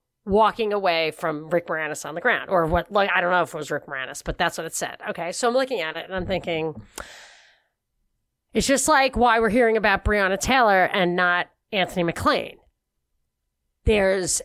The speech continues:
so what do you think the tweet quote on top of it was? Two words.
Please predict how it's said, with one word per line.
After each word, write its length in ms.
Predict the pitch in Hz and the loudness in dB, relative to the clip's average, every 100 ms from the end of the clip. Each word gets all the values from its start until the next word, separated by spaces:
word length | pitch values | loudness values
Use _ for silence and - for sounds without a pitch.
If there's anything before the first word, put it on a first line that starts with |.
| _ - | _ -4
so 380 | - 233 202 196 | 2 4 4 4
what 220 | 208 214 | 2 2
do 60 | |
you 100 | 240 | 2
think 220 | - 226 220 | 0 -2 -2
the 100 | 202 | -6
tweet 460 | - 220 202 - _ _ _ - | -4 -2 -4 -10 _ _ _ -12
quote 360 | - 185 160 160 | -6 -4 -4 -8
on 160 | 156 | -10
top 240 | 143 165 143 | -8 -8 -8
of 120 | 135 | -12
it 100 | 139 | -14
was? 400 | - - - - - _ _ _ _ _ _ _ _ _ _ _ _ _ | -14 -14 -20 -20 -20 _ _ _ _ _ _ _ _ _ _ _ _ _
Two 200 | - 254 | 0 2
words. 480 | 196 - - - | 2 -2 -8 -20